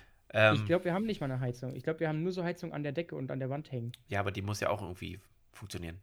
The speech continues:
Speaker 1: Und mit Strom.
Speaker 2: Das kann ich mir eigentlich nicht vorstellen. Aber frag mal deine, dein, dein, deinen Papa.
Speaker 1: Ich kann ja mal, ich kann, ja, kann ich mal. Ich kann auch mal ein Bild schicken.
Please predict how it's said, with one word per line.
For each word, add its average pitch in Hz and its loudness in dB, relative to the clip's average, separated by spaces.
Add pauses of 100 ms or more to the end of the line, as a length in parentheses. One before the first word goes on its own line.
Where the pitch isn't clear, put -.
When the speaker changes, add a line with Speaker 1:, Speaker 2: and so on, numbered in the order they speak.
Speaker 1:
Und 147 0
mit 123 0
Strom. 139 0 (1600)
Speaker 2:
Das - -4
kann 180 -2
ich - -4
mir - -2
eigentlich 120 -2
nicht 110 0
vorstellen. 87 -4
Aber 127 8
frag 165 6
mal 165 8
deine, 135 4
dein, 120 0
dein, 107 0
deinen 110 2
Papa. - -4 (680)
Speaker 1:
Ich 151 -2
kann 196 6
ja 202 6
mal, 185 2
ich 170 -6
kann, 170 -2
ja, 170 4
kann - -12
ich 135 -8
mal. 131 -6
Ich 135 -10
kann 170 2
auch 165 4
mal 160 4
ein 143 2
Bild 156 0
schicken. 127 -6